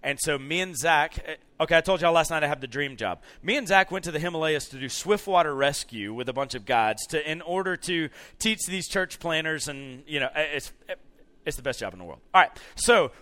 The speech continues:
we're out there in the Himalayas, and we're kinda in between days of doing swiftwater rescue next to this big Buddhist monas-, monastery. So we're walking back to our house, and this guy has a yard, and it's about the size of this middle section of chairs,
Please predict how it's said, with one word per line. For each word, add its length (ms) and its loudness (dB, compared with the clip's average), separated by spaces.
we're 140 4
out 280 8
there 140 2
in 140 0
the 60 -4
Himalayas, 580 0
and 220 -2
we're 120 -6
kinda 260 0
in 220 0
between 420 -4
days 340 2
of 120 -10
doing 180 -2
swiftwater 540 0
rescue 460 0
next 240 -4
to 120 -6
this 180 -2
big 440 -2
Buddhist 300 -8
monas-, 420 -6
monastery. 480 -8
So 240 4
we're 220 0
walking 420 4
back 360 4
to 120 -6
our 120 -2
house, 420 -2
and 320 -2
this 200 -2
guy 240 2
has 180 -2
a 60 -6
yard, 400 2
and 160 -4
it's 100 -8
about 240 2
the 80 -8
size 260 2
of 80 -8
this 160 -6
middle 240 -4
section 380 -8
of 100 -16
chairs, 580 -8